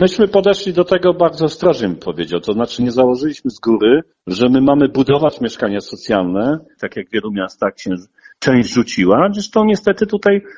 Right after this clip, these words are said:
powiem szczerze, zła jest polityka rządu, bo rząd ciągle namawia do budowy mieszkań socjalnych, nie zdając sobie chyba kompletnie, co się z nimi dzieje po dwóch, trzech latach, jeśli to,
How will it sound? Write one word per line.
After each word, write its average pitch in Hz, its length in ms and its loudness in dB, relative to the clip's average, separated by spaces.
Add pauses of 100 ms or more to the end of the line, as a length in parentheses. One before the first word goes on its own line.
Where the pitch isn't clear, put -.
(140)
powiem 196 220 2
szczerze, 180 340 0 (220)
zła 180 220 2
jest 180 180 -2
polityka 196 400 -2
rządu, 214 320 0
bo 120 200 0
rząd 139 320 0
ciągle 147 440 0 (320)
namawia 147 420 2
do 127 120 -2
budowy 120 380 -4
mieszkań 120 340 -8
socjalnych, 110 640 -2
nie 185 80 -6
zdając 202 320 -2
sobie 175 160 -2
chyba 160 180 -4
kompletnie, 160 580 -2 (300)
co - 180 0
się 196 180 2
z 156 100 -4
nimi 185 180 2
dzieje 160 320 2
po 175 160 2
dwóch, 165 240 -8
trzech - 220 -8
latach, 208 320 -2
jeśli 180 240 -8
to, 151 200 -2